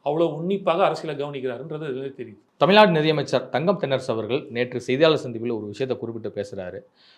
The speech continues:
Speaker 2: அஹ், பரந்தூர் விமான நிலையம் வந்தால் தமிழ்நாட்டினுடைய வளர்ச்சி மிகப்பெரிய அளவில் அதிகரிக்கும். அது மட்டும் இல்லாம தொழில் முதலீடுகள்ல இருந்து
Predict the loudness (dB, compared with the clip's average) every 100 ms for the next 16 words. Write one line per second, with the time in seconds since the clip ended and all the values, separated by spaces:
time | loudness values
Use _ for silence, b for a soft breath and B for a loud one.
0 | _ 8 10 10 8 10 10 12 10 10
1 | 8 6 4 2 -2 -6 0 4 6 4
2 | 0 2 2 2 -2 2 2 4 4 2
3 | -4 -8 -8 -8 -2 0 4 4 4 2
4 | -2 -2 -4 -4 -8 -6 -2 -2 0 2
5 | 4 4 4 0 B B _ 6 6 6
6 | 2 2 2 4 2 2 2